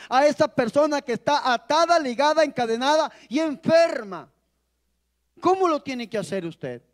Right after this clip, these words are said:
Pues sencillo, a través de la fe. Lo sienta, como se llame, le impone las manos, espiritualmente hablando, y le dice,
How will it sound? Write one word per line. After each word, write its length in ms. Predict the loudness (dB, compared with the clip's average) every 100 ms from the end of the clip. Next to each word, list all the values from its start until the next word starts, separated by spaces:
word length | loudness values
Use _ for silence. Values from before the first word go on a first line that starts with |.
| _ _
Pues 160 | -10 -8
sencillo, 600 | -8 -10 -10 -10 -8 -8
a 60 | -8
través 360 | -6 -6 -6
de 120 | -6
la 140 | -8 -10
fe. 400 | -12 -12 -12 -14 _ _ _ _ _ _ _ _ _ _ _ _
Lo 120 | -16
sienta, 720 | -12 -6 -4 -4 -4 -4 -4 -10 _ _ _ _ _
como 220 | -10 -8
se 200 | -8 -8
llame, 540 | -8 -8 -10 -12 -14 _ _ _ _ _ _ _ _ _ -12
le 100 | -10
impone 300 | -6 -6 -4
las 180 | -6
manos, 520 | -6 -8 -8 -6 -8 -12 _ _ _ _ _ _ _ _ _ _
espiritualmente 920 | -14 -10 -10 -10 -6 -6 -4 -10 -6
hablando, 460 | -6 -4 -6 -8 -8
y 40 |
le 120 | -8 -8
dice, 440 | -12 -10 -10 -10